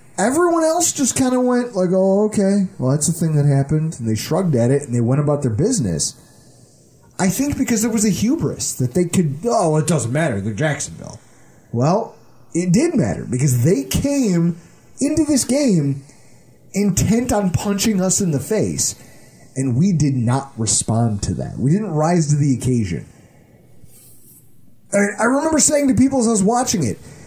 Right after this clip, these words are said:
the Jaguars came out playing hot, and Buffalo looked a little lax,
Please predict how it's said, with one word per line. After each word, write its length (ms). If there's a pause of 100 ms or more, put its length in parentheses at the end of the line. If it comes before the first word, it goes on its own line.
(400)
the 140
Jaguars 600
came 220
out 160
playing 260
hot, 600 (140)
and 140
Buffalo 360
looked 320
a 60
little 280
lax, 520